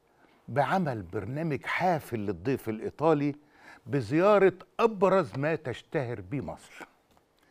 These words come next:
ومن الأماكن دي كان النادي الأهلي، اللي كان كبار الدولة وعلى رأسهم الملك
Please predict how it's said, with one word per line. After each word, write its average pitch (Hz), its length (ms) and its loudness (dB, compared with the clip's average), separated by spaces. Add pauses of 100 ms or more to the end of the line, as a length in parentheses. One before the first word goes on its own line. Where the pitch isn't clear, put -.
(260)
ومن 107 260 -6
الأماكن 110 580 -2
دي 120 200 -6 (880)
كان 190 240 0
النادي 110 400 -6
الأهلي، - 460 -14 (920)
اللي 131 180 0
كان 220 240 4
كبار 160 520 4
الدولة 98 600 -2 (180)
وعلى 151 360 8
رأسهم 131 540 0
الملك 180 560 -2